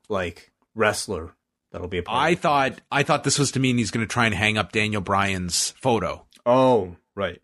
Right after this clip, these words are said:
Speaker 2: And then maybe
Speaker 1: Could do that.
Speaker 2: Bryan will stop it.
Speaker 1: Wouldn't that be disappointing? I'm gonna hang a new picture. That's your main hook for SmackDown?
Speaker 2: That's what I took this to mean. Um,
Speaker 1: Hmm.
Speaker 2: but, but maybe it's some new puppet.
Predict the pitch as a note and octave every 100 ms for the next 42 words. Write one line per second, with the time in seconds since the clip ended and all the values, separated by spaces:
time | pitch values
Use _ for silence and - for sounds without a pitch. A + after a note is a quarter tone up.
0 | _ G2 G2 G2 G#2 F#2 F2+ G2+ G#2 G2
1 | F#2 - - F2+ E2+ D#2 _ _ _ _
2 | F3 E3+ G3 F#3+ D3 A2 G2 - F#2 G2
3 | C3+ B2+ _ _ _ G#2 G#2+ F#2+ G#2+ A2+
4 | G#2 G#2 G2+ G2 - A#2 G#2 - G2+ G2+
5 | G#2 G#2 G2+ G#2+ G2+ F#2 F#2 G#2 - B2
6 | C#3 - _ _ D3+ D3+ D#3+ C3 B2 -
7 | B2 - G#2+ A#2 G#2 F2+ - _ - F#2
8 | F#2 F2 F2 _ F#2+ A2 - D#3+ C#3 A2
9 | C3+ C#3+ C#3 B2+ - - _ _ - A#2
10 | A2+ A2+ - A2 - E2